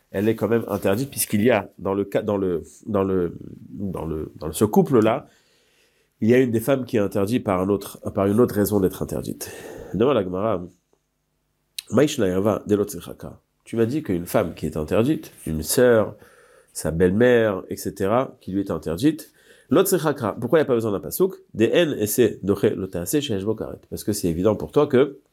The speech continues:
un essai ne peut pas annuler un lotacé, un interdit chez Yesh Bokaret qui est puni par Karet. Tsaranamel Otibaika. Si c'est ainsi, la concurrente aussi ne devrait pas avoir un pasouk qui vient te le préciser.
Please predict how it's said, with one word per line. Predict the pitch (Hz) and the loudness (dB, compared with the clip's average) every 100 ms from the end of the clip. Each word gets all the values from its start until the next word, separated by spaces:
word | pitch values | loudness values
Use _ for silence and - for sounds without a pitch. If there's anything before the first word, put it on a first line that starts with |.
| _ _ - - - - | _ _ -20 -20 -20 -2
un | 113 117 | 0 2
essai | 120 117 - 151 | 0 0 0 -2
ne | 139 | -2
peut | - 98 | -6 -4
pas | 127 | -2
annuler | 107 92 107 147 - | -2 0 2 2 0
un | 101 | 0
lotacé, | 101 85 82 - 147 | 0 0 -4 0 0
un | 101 | 0
interdit | 95 - 90 101 156 - | -2 -2 -2 0 -2 -4
chez | - 107 | -2 0
Yesh | 98 101 | 2 0
Bokaret | 95 104 127 | 0 2 2
qui | - | 2
est | 87 | -2
puni | - 67 | 0 -2
par | - 87 | -2 -4
Karet. | - - - _ _ _ - | -6 -10 -12 _ _ _ -6
Tsaranamel | - 82 110 139 | -2 0 2 2
Otibaika. | 113 92 90 - 71 - _ _ _ - | 0 -2 -2 -2 -10 -12 _ _ _ -6
Si | 107 | 0
c'est | 120 - | 0 0
ainsi, | 85 - - - _ - | -2 -2 -2 -6 _ -2
la | 98 104 | 0 2
concurrente | 107 107 117 123 | 0 -2 -2 0
aussi | 135 175 160 - _ - | -2 -4 -6 -10 _ 0
ne | 127 | 2
devrait | 139 123 117 | 4 4 4
pas | 117 117 | 2 0
avoir | 107 104 | 0 -2
un | 98 | -4
pasouk | 107 - 117 - | -6 -6 -8 -10
qui | - 101 | -12 0
vient | 113 | 0
te | 113 98 | 2 -2
le | |
préciser. | 95 98 - 101 101 | 0 -2 0 2 2